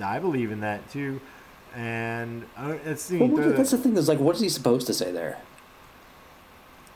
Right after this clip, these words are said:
Speaker 1: Well,
Speaker 2: What's he
Speaker 1: I
Speaker 2: gonna
Speaker 1: mean,
Speaker 2: tell you otherwise?
Speaker 1: a lot of times guys get up there and they say, "Yeah, you know, like,
Speaker 2: <clears throat>
Speaker 1: I'm hoping something will click into place," or, "Yeah, you know, like, my,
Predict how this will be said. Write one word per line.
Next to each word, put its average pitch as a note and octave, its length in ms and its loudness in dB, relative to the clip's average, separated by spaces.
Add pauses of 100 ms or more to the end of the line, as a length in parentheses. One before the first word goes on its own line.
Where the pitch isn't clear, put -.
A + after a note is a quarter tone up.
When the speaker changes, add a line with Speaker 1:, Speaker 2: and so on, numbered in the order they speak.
Speaker 1:
Well, C#3+ 80 4
Speaker 2:
What's - 100 8
he E3+ 60 6
Speaker 1:
I - 20 6
Speaker 2:
gonna D3+ 120 6
Speaker 1:
mean, - 80 0
Speaker 2:
tell A#2+ 140 4
you G2+ 140 2
otherwise? - 540 -2
Speaker 1:
a D#3 40 -4
lot D#3 220 6
of C4 100 -2
times G3+ 320 -2
guys G#3 300 -2
get G#3 140 -2
up B3 160 -2
there F#3 160 0
and D3+ 80 0
they D3 80 -2
say, D#3 200 -4
"Yeah, C#3+ 340 2
you D3 200 -2
know, C#3+ 240 -2
like, C#3+ 220 2
Speaker 2:
<clears throat> - 20 -2
Speaker 1:
I'm A#2+ 140 -6
hoping B2+ 440 -2
something A#2 220 -10
will A#2+ 80 -12
click B2+ 220 -8
into A#2 160 -6
place," D3 480 -8
or, A2+ 40 -6
"Yeah, A2 220 -4
you A2+ 160 -4
know, A#2 260 -4
like, G#2+ 280 -2 (160)
my, G#2 240 -4